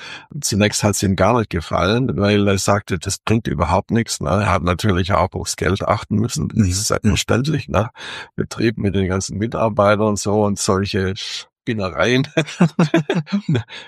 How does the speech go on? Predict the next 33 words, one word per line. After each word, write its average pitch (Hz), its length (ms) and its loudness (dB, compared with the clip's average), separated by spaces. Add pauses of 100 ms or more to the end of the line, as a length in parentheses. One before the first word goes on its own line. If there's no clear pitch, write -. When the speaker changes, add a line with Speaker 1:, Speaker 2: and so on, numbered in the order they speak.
(100)
Speaker 1:
Das 107 460 -4
war 98 480 4
ihm 98 360 0
am 78 380 -6 (220)
Anfang 101 440 2
schon, 104 260 2
obwohl 92 340 2
er 90 200 0
ja 85 160 -2
eigentlich 98 400 -4
selber 95 380 0
ein - 340 -6
ganz 98 240 2
engagierter, - 880 -2 (160)
äh, 53 240 -4
Filmemacher 104 680 2
war, 80 240 2
ne? 87 180 0
Speaker 2:
Mhm. 107 140 2 (340)
Speaker 1:
War 101 220 2
ihm 98 100 2
dann 92 160 2
schon 101 180 2
ein - 20 4
bisschen 110 280 0
suspekt, - 560 -2
aber 92 260 2
als 98 200 0
Erfolg 101 440 0
dann, 92 300 2
äh, 90 520 -2
sich - 280 -2
einstellte, 107 680 0